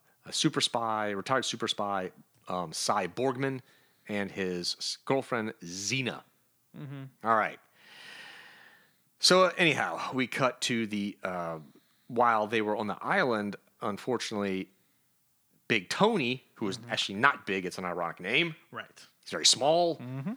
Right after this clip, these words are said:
Speaker 1: who is running the Dreamin' Seaman while Harley was on her little vacation with Poison Ivy,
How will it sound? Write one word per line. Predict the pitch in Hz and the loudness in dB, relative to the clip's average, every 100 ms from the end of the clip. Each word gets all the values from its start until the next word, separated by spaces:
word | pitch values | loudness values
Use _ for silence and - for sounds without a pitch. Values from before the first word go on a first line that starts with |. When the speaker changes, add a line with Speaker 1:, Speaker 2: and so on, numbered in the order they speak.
| - _ _ - | -12 _ _ -4
Speaker 1:
who | 107 | -4
is | 95 | 2
running | 143 180 151 | 4 6 4
the | 120 | 0
Dreamin' | 120 123 107 | 0 0 0
Seaman | 95 - 101 107 98 | 0 0 0 0 0
while | 85 | -2
Harley | - 95 90 | -2 -2 -2
was | 87 87 | -2 -2
on | 87 87 | -4 -4
her | 92 | -4
little | 90 85 | -4 -4
vacation | 87 - 90 - 98 | -6 -4 -4 -4 -4
with | 92 - | -6 -6
Poison | 87 - 135 | -8 -2 2
Ivy, | 208 226 190 | 2 2 -4